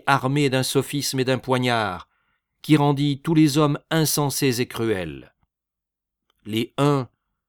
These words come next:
les Hérules, les Goths et les Vandales, qui survinrent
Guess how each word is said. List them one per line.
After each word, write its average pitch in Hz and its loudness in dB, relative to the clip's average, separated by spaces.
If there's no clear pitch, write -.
les 107 -2
Hérules, 131 0
les 120 0
Goths 139 6
et 123 6
les 120 2
Vandales, 127 -2
qui 127 -4
survinrent 151 0